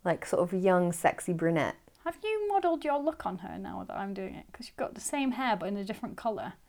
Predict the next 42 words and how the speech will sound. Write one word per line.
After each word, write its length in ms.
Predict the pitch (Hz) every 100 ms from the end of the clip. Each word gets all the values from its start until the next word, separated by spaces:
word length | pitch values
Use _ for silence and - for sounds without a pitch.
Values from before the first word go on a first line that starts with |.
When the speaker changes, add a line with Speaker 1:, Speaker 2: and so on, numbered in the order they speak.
| _ _ -
Speaker 1:
Is 80 | 359
that 120 | -
what 120 | -
her 60 | 370
hair 320 | 370 403 427
is 80 | 427 -
like? 300 | - - - _ _ _
Speaker 2:
I'm 80 | -
pretty 160 | 392 392
sure 140 | 330
it's, 140 | 262 269
like, 160 | 247
a 60 | 247
heavy 340 | 247 240 240
Speaker 1:
Is 100 | 226
it 80 | 220
a 60 | 233
bob? 320 | - - 196
Speaker 2:
fringe 360 | - 233 226 214
and 100 | 214
a 40 |
Speaker 1:
I 20 |
can't 240 | 220 214 185
Speaker 2:
bob. 60 |
Speaker 1:
fucking 360 | - - - 139
remember. 400 | 139 127 131 143 - - - - - - - - - - -
Anyway, 420 | 233 196 151 156
that's 200 | - 233
who 80 | 262
I, 80 | 208 185
how 180 | 196 202
I'm, 160 | 196 -
I'm 160 | 185 170
picturing 380 | - - 135
her, 260 | 147 139 117
as, 100 | 151
like, 200 | - -
sort 200 | - -
of 140 | - - - - - - - -
temptress 600 | - - 135 - 180 -
but 180 | - -
severe. 520 | - 170 170 160 151